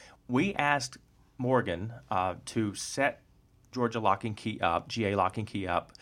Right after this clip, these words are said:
in a typical late model Mazda. And Morgan calls, and he inquires, just like Evan did, how much it's going to cost, how soon can you be here? Let's listen to what Morgan said.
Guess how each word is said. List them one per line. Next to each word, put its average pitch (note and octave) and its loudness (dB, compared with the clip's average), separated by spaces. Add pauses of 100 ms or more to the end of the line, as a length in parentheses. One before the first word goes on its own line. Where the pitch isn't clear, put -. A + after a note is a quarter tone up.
(280)
in A#2+ 0
a A2+ -2
typical B2+ -2
late A2+ 2
model G#2+ 4
Mazda. E2+ 0 (800)
And G2+ 0
Morgan C3 4
calls, - -4 (200)
and A#2 0
he C3 -4
inquires, A#2 4
just C3+ -2
like D#3+ 4
Evan B2 2
did, G2+ 2 (280)
how B2 4
much C#3+ 0
it's - -10 (180)
going B2 0
to B2 -2
cost, G#2 2 (100)
how - 2
soon B2 -2
can A2 -6
you G#2 -2
be G2 -4
here? - -10 (540)
Let's B2+ 6
listen B2+ 4
to A2 2
what G2+ 4
Morgan F#2 -4 (280)
said. - -8